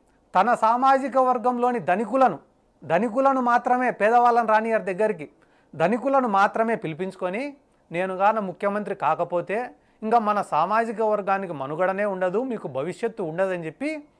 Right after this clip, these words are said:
వాళ్లకు కూడా ఒక ప్రలోభ పెట్టే కార్యక్రమం చేస్తున్నాడు ఇదే నారా చంద్రబాబు నాయుడు. "థూ, నీతో మాకు పొత్తు వద్దు పో" అని చెప్పి బీజేపీ వాళ్ళు అసహించుకుంటున్నా కూడా బీజేపీ వాళ్ళతో పొత్తు కోసం ప్రాకులాడుతుండేది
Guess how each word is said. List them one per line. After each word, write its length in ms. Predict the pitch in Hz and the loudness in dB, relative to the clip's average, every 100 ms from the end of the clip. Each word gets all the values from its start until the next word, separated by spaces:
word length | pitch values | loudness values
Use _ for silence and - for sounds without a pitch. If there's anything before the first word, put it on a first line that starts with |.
| _ _ _ _ _ _ _ | _ _ _ _ _ _ _
వాళ్లకు 500 | 135 160 262 294 277 | -2 2 4 4 2
కూడా 220 | 269 277 226 - _ _ _ _ | 2 2 2 -2 _ _ _ _
ఒక 160 | - 190 | -2 2
ప్రలోభ 440 | 220 180 208 285 269 | 2 2 4 6 6
పెట్టే 200 | 240 226 220 | 2 0 0
కార్యక్రమం 520 | 196 196 196 202 190 | 2 0 0 -4 -4
చేస్తున్నాడు 440 | 175 175 175 175 175 | -6 -8 -2 -2 -2
ఇదే 200 | 156 175 | -2 -2
నారా 260 | 165 151 | 0 0
చంద్రబాబు 500 | 151 156 143 135 131 | -2 -4 -6 -4 -4
నాయుడు. 280 | 127 127 123 - _ _ _ | -6 -10 -10 -14 _ _ _
"థూ, 140 | - 339 254 - | 0 2 2 -4
నీతో 260 | 190 220 233 | -6 -2 -2
మాకు 260 | 220 208 175 | 0 0 -2
పొత్తు 360 | - 220 226 | -2 -2 0
వద్దు 300 | 277 240 214 | 2 2 2
పో" 120 | 247 | 0
అని 180 | 262 254 | 0 0
చెప్పి 180 | 233 226 | -4 -6
బీజేపీ 480 | 156 220 240 254 247 | -6 -4 0 0 2
వాళ్ళు 260 | 233 226 | 2 2
అసహించుకుంటున్నా 880 | 202 151 240 262 240 240 233 220 214 | 2 0 0 -2 -4 -6 -6 -4 -4
కూడా 220 | 202 254 311 220 - _ _ _ | -2 2 0 0 -10 _ _ _
బీజేపీ 520 | 127 269 277 311 269 | -2 0 4 4 4
వాళ్ళతో 420 | 277 262 247 226 | 4 4 4 0
పొత్తు 320 | 240 202 202 240 | -2 -2 -2 0
కోసం 320 | 254 247 220 | 0 0 -2
ప్రాకులాడుతుండేది 960 | 190 196 190 208 208 208 196 190 202 | 2 2 2 2 2 0 -2 -2 -4